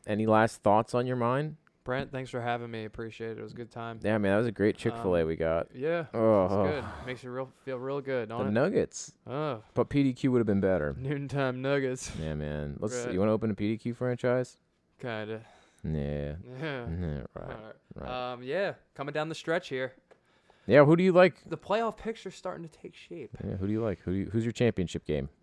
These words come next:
Speaker 2: Um, I would say Jake versus Zach Marone.
Speaker 1: Yeah, I like that. Okay, let's go with that. That's your preview. That's the prediction.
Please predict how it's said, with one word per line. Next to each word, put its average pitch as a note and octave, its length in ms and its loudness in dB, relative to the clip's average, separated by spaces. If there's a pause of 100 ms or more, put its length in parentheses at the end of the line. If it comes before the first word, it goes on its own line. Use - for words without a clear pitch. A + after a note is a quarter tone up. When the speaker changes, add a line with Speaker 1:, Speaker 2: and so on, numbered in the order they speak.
(200)
Speaker 2:
Um, A#2 680 -8 (600)
I A#2 120 -18
would B2 160 -14
say A#2 800 -10 (420)
Jake B2 640 -10 (720)
versus A2 1120 -10 (280)
Zach A2 360 -14
Marone. A2+ 840 -8
Speaker 1:
Yeah, C#3 600 4
I G2+ 40 6
like C3+ 240 4
that. A2 280 6 (260)
Okay, F3+ 300 6
let's F3 140 -6
go G3+ 80 10
with G3+ 120 6
that. D#3+ 280 10 (380)
That's C#3+ 220 6
your D3+ 60 6
preview. C#3+ 400 6 (200)
That's F#2+ 160 0
the - 100 -4
prediction. F#2+ 520 2